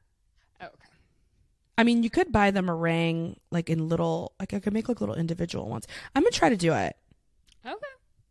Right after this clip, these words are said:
Speaker 1: Well, I can't wait to
Speaker 2: I,
Speaker 1: see
Speaker 2: I
Speaker 1: the
Speaker 2: bought the
Speaker 1: pictures.
Speaker 2: eggs. I'm like, I'm all in. I'm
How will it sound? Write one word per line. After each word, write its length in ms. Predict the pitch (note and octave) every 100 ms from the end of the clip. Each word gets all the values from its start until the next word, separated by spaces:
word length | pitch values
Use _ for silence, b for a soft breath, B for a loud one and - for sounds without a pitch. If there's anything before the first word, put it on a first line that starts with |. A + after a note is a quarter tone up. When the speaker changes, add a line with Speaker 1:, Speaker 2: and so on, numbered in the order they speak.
| _ -
Speaker 1:
Well, 140 | F3
I 140 | - G#3+
can't 220 | C4+ -
wait 120 | G#3
to 60 | A3
Speaker 2:
I, 40 |
Speaker 1:
see 60 | -
Speaker 2:
I 80 | A3
Speaker 1:
the 60 |
Speaker 2:
bought 260 | G3 A3+ G4
the 60 | D#4+
Speaker 1:
pictures. 120 | -
Speaker 2:
eggs. 540 | A3+ A3+ A3 G#3+ G#3 - - -
I'm 220 | G#3+ G#3+
like, 460 | A3 A3+ G#3+ - - _
I'm 220 | G#3+ A3
all 220 | A#3 A3+
in. 320 | F3 D3+ -
I'm 60 | -